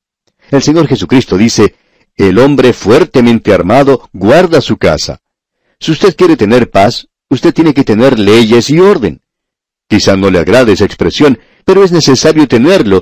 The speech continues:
si es que usted quiere tener paz y seguridad en este mundo hoy. Y mientras usted y yo estemos viviendo en este mundo malo, entonces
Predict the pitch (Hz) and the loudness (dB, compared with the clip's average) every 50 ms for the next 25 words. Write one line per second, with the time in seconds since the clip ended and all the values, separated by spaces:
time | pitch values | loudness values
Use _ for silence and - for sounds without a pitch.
0 | - - - - 165 156 - - 123 104 - - 143 123 - - 113 127 135 135 | -2 -6 -2 0 0 0 0 0 -4 -4 0 0 -2 -2 -2 -2 -2 0 0 0
1 | 110 104 95 107 113 113 - - - 107 123 143 135 - - 123 - - 101 92 | 0 0 0 0 0 -2 -2 -2 0 2 2 2 2 2 0 0 0 0 -2 -2
2 | 101 95 95 90 101 151 170 147 147 135 139 123 - - 147 175 208 202 156 117 | 0 -2 -2 0 2 2 2 2 2 0 0 0 0 -2 0 0 0 0 2 2
3 | 98 85 78 64 60 _ _ _ _ _ _ _ _ _ _ _ _ _ - 123 | 2 0 0 -4 -10 _ _ _ _ _ _ _ _ _ _ _ _ _ -2 0
4 | 127 143 156 147 - 139 127 - 110 101 - - 160 131 101 82 113 123 117 95 | 2 2 2 0 0 -2 -2 -2 -4 -6 -2 -2 0 0 0 2 2 2 2 0
5 | - - 110 117 113 101 82 87 85 76 85 117 120 123 107 92 87 110 117 - | 0 -2 0 0 0 -2 -2 -4 -6 -4 -2 0 0 0 0 0 0 0 -2 -2
6 | - 98 92 110 117 117 98 95 80 82 123 123 107 87 87 95 92 _ _ _ | -4 -4 -2 0 0 0 0 -2 -2 0 0 0 0 0 0 -2 -4 _ _ _
7 | _ _ _ - 160 160 - - 175 165 139 - 147 139 - | _ _ _ -4 -2 -2 0 0 0 0 2 0 -2 -2 -2